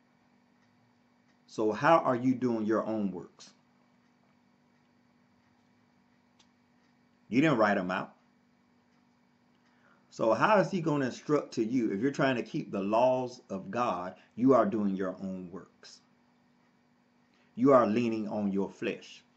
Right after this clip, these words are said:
That is not the words of Yah. That is not what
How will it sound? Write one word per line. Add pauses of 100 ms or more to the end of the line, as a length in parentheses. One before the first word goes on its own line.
(1800)
That
is
not
the
words
of
Yah.
That
is
not (100)
what